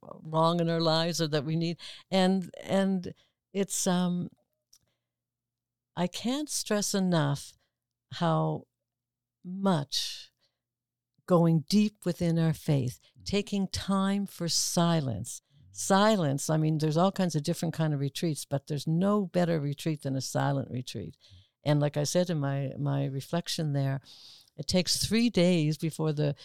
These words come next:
Speaker 1: the monkeys in your head kinda settle down. Like, you know, you
Speaker 2: <laughs>
Speaker 1: can't get, you can't go deep,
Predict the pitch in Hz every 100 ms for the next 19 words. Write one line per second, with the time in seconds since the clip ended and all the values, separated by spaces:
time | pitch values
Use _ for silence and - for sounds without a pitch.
0 | - _ - 143 160 208 202 151 165 151
1 | 139 143 208 208 - 160 147 143 185 185
2 | 160 165 196 220 190 156 151 135 165 160
3 | 160 151 202 214 208 190 170 - - -
4 | 151 - 202 220 - 190 170 139 190 208
5 | 151 -